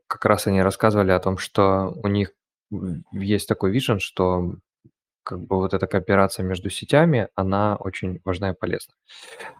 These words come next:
Uh, Rams, I just, uh, added a little bit, uh, about our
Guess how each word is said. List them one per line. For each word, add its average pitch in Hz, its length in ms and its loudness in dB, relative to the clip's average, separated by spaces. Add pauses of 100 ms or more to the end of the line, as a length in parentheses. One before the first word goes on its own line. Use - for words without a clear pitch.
(140)
Uh, 95 420 6
Rams, 104 320 4
I 92 140 2
just, 92 440 -2
uh, 90 460 2 (160)
added 95 280 4 (360)
a - 40 0
little 98 140 6
bit, 92 480 0
uh, 90 540 2
about 92 540 2 (480)
our 92 560 2